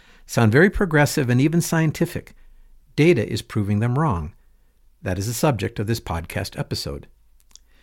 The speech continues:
Now, full disclosure, I am writing a book about the anthropic principle. It will be at least a year until it is published, so I am not going to spoil the surprise. But here's my definition of the anthropic principle.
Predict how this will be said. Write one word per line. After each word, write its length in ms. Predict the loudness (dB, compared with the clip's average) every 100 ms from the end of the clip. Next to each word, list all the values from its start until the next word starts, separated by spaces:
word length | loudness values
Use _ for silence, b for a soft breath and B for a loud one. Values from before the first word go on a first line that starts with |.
| b b b
Now, 80 | -4
full 160 | 2 2
disclosure, 680 | 2 2 2 4 0 0 -6
I 100 | -2
am 120 | 0
writing 260 | 2 2 0
a 40 |
book 280 | 0 -2 -2
about 240 | -2 -2 -2
the 100 | -4
anthropic 600 | -4 -4 -4 -4 -8 -6
principle. 520 | -6 -6 -12 -14 -18 b b b b b b
It 160 | -2
will 80 | 0
be 160 | 4 4
at 80 |
least 300 | 6 4 2
a 40 | -2
year 260 | 0 0
until 260 | -2 -2 -4
it 80 | -2
is 100 | -4
published, 460 | -6 -6 -6 -8
so 160 | -6 -4
I 180 | -2 0
am 120 | 0
not 180 | -2 -2
going 180 | 0 0
to 80 |
spoil 360 | -2 -4 -2 -2
the 100 | -4
surprise. 600 | -6 -8 -8 -8 -10 -16 _ _ _ _ _ _ _ _
But 100 | 0
here's 240 | 4 4 4
my 140 | 4
definition 720 | 4 2 2 0 0 -2 -4
of 320 | -2 -2 -4 -2
the 120 | -2
anthropic 520 | -2 -2 -6 -6 -6
principle. 560 | -2 -2 -2 -10 -16